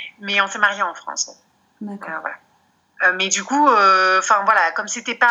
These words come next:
Speaker 1: un, il y avait pas de mariage et pas de, d'enfant né,
Speaker 2: Mm, mm, mm.
Speaker 1: l'État français ne reconnaît pas vraiment, euh,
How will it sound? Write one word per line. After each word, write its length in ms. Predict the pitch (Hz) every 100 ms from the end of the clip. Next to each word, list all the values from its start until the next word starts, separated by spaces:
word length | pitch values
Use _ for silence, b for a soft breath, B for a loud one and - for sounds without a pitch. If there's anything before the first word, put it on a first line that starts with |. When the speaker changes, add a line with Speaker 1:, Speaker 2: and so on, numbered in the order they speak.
| 214
Speaker 1:
un, 340 | 196 190 196
il 80 | -
y 40 | 185
avait 120 | 185
pas 160 | 214
de 100 | 190
mariage 720 | 170 185 196 196 208 202 202 180
et 80 |
pas 240 | 165 185 185
de, 500 | 180 170 165 165 160 -
d'enfant 560 | 185 185 - 226 208 208
né, 560 | 202 196 208 262 349 - _
Speaker 2:
Mm, 60 | 214
mm, 180 | 208 196 190
mm. 20 |
Speaker 1:
l'État 300 | 190 196 208
français 340 | - 214 233
ne 100 | 262
reconnaît 440 | 214 196 208 196 196
pas 180 | 208 214
vraiment, 680 | - 185 185 190 202 190 175
euh, 460 | 170 170 170 170